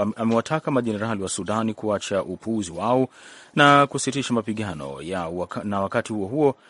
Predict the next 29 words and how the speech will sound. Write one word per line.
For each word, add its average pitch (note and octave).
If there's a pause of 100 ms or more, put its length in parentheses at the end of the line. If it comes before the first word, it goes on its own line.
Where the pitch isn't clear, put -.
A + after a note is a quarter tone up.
(200)
akitoa F2+
wito A2+
wa G#2
kutafakari G2+
upya B2
jinsi G#2
Umoja F#2+
wa C#2
Afrika G2 (420)
utaweza A#2
kutanzua G2
migogoro F2+
barani G2
humo. D#2+ (480)
Kiongozi C3
huyo D#3
wa B2+
Kenya C3
alisema G#2
hayo A2+
alipokuwa G2
anahutubia G2
wabunge A2
wa A2
Bunge G2
la D#2
Umoja F#2+
wa F#2+
Afrika A2+